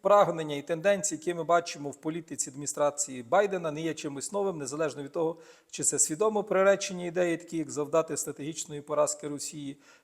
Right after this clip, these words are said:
чи дуже наївне бажання стримувати одночасно Москву і Пекін, а також Іран. Складається враження, що правлячі еліти С Ш А не винесли жодних уроків з ос-, своїх останніх і численних зовнішньополітичних і військових невдач»,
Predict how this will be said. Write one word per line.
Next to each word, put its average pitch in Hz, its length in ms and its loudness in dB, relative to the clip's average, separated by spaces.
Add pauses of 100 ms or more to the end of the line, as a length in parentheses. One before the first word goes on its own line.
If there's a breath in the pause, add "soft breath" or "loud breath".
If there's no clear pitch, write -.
чи 165 140 0
дуже 160 280 0
наївне 175 300 0
бажання 160 440 2
стримувати 165 500 0
одночасно 143 560 -2
Москву 214 380 0
і 190 60 -6
Пекін, 202 460 -10
а 135 120 -8
також 160 560 2 (180)
Іран. 135 320 2 (560 soft breath)
Складається 233 640 6
враження, 196 460 6
що 165 180 -4
правлячі 190 420 6
еліти 180 260 -2
С 165 140 -4
Ш - 160 6
А - 20 8
не 226 140 2
винесли 165 420 2
жодних 147 400 -2
уроків 143 500 -2
з 120 100 -10
ос-, 147 200 -6
своїх 156 340 -4
останніх 170 600 -2
і 160 40 -12
численних 156 540 0
зовнішньополітичних 151 1120 -6
і 147 80 -6
військових 151 560 -2
невдач», 143 520 -2